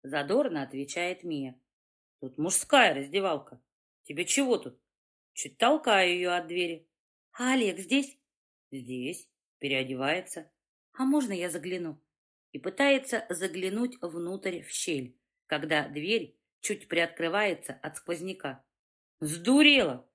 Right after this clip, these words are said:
Стою перед ней, закрывая обзор. «Все родителям расскажу. Заберут тебя отсюда». «Ябеда!» хмурится Мия. «Ну, чего стоишь?» «Олега жду». «Завязывай, а!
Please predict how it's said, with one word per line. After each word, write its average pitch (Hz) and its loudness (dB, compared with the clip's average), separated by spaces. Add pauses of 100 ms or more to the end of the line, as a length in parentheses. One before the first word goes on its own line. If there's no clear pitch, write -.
(220)
Стою 240 4
перед 190 -2
ней, 185 -2
закрывая 170 0
обзор. 160 -4 (420)
«Все - 2
родителям 240 6
расскажу. 170 -4 (340)
Заберут 226 4
тебя 185 2
отсюда». 160 -4 (500)
«Ябеда!» 165 0 (320)
хмурится 151 -6
Мия. 139 -8 (400)
«Ну, 170 0 (200)
чего 254 4
стоишь?» 196 4 (360)
«Олега 254 4
жду». 185 -8 (440)
«Завязывай, 139 -2
а! 165 -4